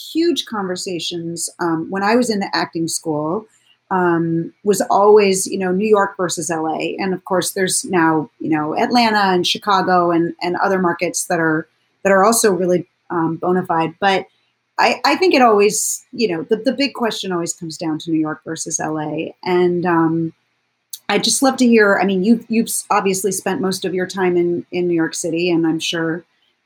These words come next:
um, love New York. I, I'd love to hear sort of your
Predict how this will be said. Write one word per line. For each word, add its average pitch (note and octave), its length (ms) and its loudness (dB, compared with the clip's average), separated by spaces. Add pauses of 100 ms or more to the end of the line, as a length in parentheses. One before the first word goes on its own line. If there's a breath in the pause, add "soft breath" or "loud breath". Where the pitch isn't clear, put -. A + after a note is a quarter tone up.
um, E3+ 340 -2 (540)
love G#3 240 0
New G#3+ 80 0
York. E3+ 440 0 (180)
I, G3 180 2
I'd G#3+ 180 2
love B3 160 2
to C4 80 0
hear A#3+ 200 2
sort A3 240 0
of F3+ 180 -8
your F#3+ 500 -2